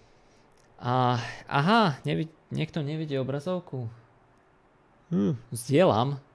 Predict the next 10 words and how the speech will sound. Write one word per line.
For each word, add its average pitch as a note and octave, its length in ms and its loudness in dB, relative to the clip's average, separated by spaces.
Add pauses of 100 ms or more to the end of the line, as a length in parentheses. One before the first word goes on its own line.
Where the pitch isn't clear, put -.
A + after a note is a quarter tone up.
(140)
takže A#2 440 -6 (200)
malo B2 240 -4
by B2 120 -4
byť B2 160 -8
vidieť, A2+ 400 0 (120)
aj, A2+ 360 -2 (800)
aj A#2 120 -6
nahrávam A#2 600 2
zároveň, A2+ 480 2
takže A2+ 320 -6